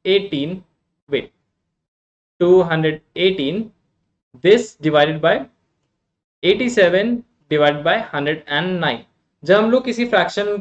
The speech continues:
को divide करते हैं हम, अ, जब हम लोग किसी fraction से divide कर रहे होते हैं, हम लोग उसका बस reciprocal कर देते हैं। So we get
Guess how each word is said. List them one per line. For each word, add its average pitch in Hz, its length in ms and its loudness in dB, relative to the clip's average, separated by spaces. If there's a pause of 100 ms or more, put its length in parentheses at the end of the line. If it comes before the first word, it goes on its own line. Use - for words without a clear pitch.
को 208 140 4 (520)
divide 151 440 2
करते 147 320 -2
हैं 147 160 -6 (760)
हम, 151 180 0
अ, 160 240 -8
जब 165 320 2
हम 190 100 6
लोग 214 120 -2
किसी 208 200 -4
fraction 196 340 0
से 208 80 -2
divide 160 300 0
कर 196 80 0
रहे 190 80 2
होते 208 120 0
हैं, 254 60 0
हम 196 120 -2
लोग 202 120 2
उसका 202 180 -4
बस 240 160 -2
reciprocal 180 540 0
कर 143 140 0
देते 113 200 -8
हैं। - 60 -20 (420)
So - 260 0 (380)
we 156 100 2
get 165 280 0